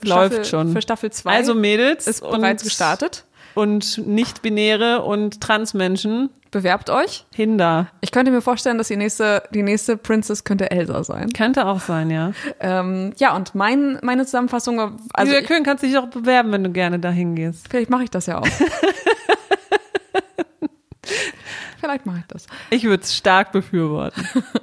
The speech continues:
Speaker 2: So, so, so ein Video über dich, naja. Ähm, <laughs> äh, äh, ähm, ja, mal sehen. Äh, ich fand's,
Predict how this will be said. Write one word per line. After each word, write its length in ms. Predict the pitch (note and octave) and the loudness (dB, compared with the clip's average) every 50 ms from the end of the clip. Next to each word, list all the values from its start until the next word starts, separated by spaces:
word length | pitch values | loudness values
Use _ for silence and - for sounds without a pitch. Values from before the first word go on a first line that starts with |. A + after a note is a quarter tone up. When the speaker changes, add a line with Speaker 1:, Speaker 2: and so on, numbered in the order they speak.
| - - - - - - - - - - - F#3 | -6 -12 -18 -16 -16 -14 -16 -18 -20 -12 -10 -8
Speaker 2:
So, 200 | E3 - G3 - - | -6 -4 -6 -6 -6
so, 140 | - - D3+ D3 D3 C#3+ | -6 -6 -6 -6 -6 -6
so 100 | - E3 | -4 -4
ein 160 | F3 F#3 F3+ | -2 -2 -2
Video 300 | F3+ G3 F#3+ G3 F3+ - | -2 -2 -2 -2 -4 -4
über 260 | - F#3+ F#3 F3 E3+ | -4 -4 -2 -2 -2
dich, 240 | E3 F#3 G3 G#3 - | -2 -4 -6 -6 -6
naja. 360 | G3 F3+ F3 D#3+ D#3+ D#3+ D#3+ D#3+ - - - - - C#4 B3+ - | -6 -6 -6 -4 -4 -6 -6 -8 -8 -12 -12 -12 -10 -10 -2 2
Ähm, 300 | G4+ F#4+ - F#3+ F#3+ F#3+ C5+ - - - - - - - - - - A4+ - - - B4 - - _ _ _ _ _ - _ _ | 2 2 2 2 2 2 2 0 -2 -8 -16 -18 -20 -20 -8 -6 -6 -6 -6 -6 -6 -6 -6 -8 _ _ _ _ _ -20 _ _
<laughs> 160 | - G#3+ G3 - D#4 | -2 -2 0 0 2
äh, 400 | D#4 A#3 G#3+ A#3+ A3+ G3 F3+ E3+ | 2 4 4 4 4 4 4 2
äh, 60 | E3+ E3 - - - - | 0 -4 -10 -10 -4 0
ähm, 440 | F#3+ D3+ F3+ F3 E3+ E3+ E3+ E3+ E3 E3+ | 0 2 2 2 0 -2 -2 -4 -2 -2
ja, 100 | D#3 C3 | -2 0
mal 160 | C#3+ D3+ D#3+ | 0 -2 -2
sehen. 220 | - C3+ C3 C#3+ - - - - - - - - - - - - - - - - - - _ _ | -2 -4 -4 -6 -6 -10 -12 -12 -10 -10 -10 -10 -10 -12 -12 -12 -12 -14 -14 -16 -18 -20 _ _
Äh, 400 | A#3 A#3 A3+ A3 G#3+ G#3+ - - | 0 2 2 4 4 2 2 0
ich 120 | B3 - | -4 0
fand's, 280 | - C4+ B3+ A#3 - | 2 2 2 2 2